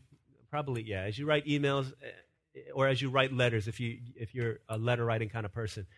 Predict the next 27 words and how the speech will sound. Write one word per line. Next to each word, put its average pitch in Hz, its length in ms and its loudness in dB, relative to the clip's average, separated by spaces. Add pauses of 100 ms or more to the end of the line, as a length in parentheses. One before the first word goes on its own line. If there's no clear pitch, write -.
(240)
If - 60 -14
you 269 80 -2
write 247 180 10
letters 196 360 8
or 175 40 8
you, 165 140 8
you 160 200 -2
type 190 280 0
emails, 185 380 2
you 208 80 -2
never 247 260 6
type - 380 6
out 190 280 10
writing, 170 380 6
you 165 80 0
know, 160 140 4
"Dear, 165 600 6
uh, 139 200 2
Bill 160 300 4
and 151 120 4
James, 135 320 2
hello 151 300 2
there, 147 180 4
how 143 100 2
are 147 80 4
you 147 120 2
doing? 131 300 2